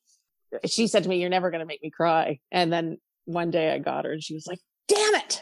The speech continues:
<laughs> And that was, that was about coaching. That was about connecting people to themselves, connecting people to their inner wisdom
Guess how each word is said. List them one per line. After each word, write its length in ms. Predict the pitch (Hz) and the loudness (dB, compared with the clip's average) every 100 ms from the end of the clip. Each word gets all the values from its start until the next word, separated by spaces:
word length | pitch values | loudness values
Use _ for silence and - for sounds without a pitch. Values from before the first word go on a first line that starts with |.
| - | 2
<laughs> 1080 | - - 160 185 - - - - - 415 - 427 - 415 415 _ _ _ _ _ _ _ 208 | 2 -2 -6 -4 -2 -2 -8 -16 0 0 0 -10 -10 -16 -18 _ _ _ _ _ _ _ 2
And 140 | 196 | 4
that 220 | 214 214 | 4 6
was, 240 | 233 233 - | 6 4 4
that 220 | 190 185 | 2 2
was 180 | 214 202 | 0 -2
about 220 | 208 208 | -2 -2
coaching. 320 | - 202 190 | -2 -2 -2
That 140 | 170 - | -4 -2
was 100 | 185 | -2
about 240 | 202 - | -2 -2
connecting 400 | 190 185 185 185 | -4 -4 -2 -2
people 300 | 175 170 170 | -2 -2 -2
to 100 | 165 | -4
themselves, 540 | 156 156 151 147 143 - | -6 -4 -2 -2 -4 -4
connecting 440 | 180 185 - 196 | 0 0 0 0
people 240 | 190 180 165 | 2 0 0
to 100 | 165 | 0
their 140 | 160 | 2
inner 260 | 160 160 151 | 0 0 0
wisdom 500 | 151 143 151 147 | -2 -2 -4 -4